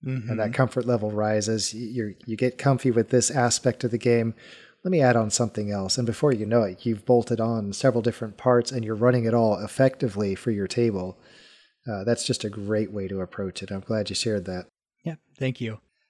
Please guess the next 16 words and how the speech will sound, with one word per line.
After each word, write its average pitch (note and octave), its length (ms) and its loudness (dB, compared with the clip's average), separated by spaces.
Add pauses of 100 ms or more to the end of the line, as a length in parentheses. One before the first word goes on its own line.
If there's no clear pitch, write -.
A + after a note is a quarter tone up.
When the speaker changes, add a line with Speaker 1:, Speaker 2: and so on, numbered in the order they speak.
(100)
Speaker 1:
It's A#2+ 280 -6
been C3 260 -2
fun C3 320 0
world B2 300 0
building, B2 380 -2
and A#2+ 80 -2
I A#2+ 80 0
hope C3 220 2
everybody B2+ 420 2
has A#2+ 200 -4
a A2 40 -8
chance A#2 340 -4
to A2 80 -10
do G#2 180 -4
that. G2 240 -8
Speaker 2:
Yeah, G2 220 -4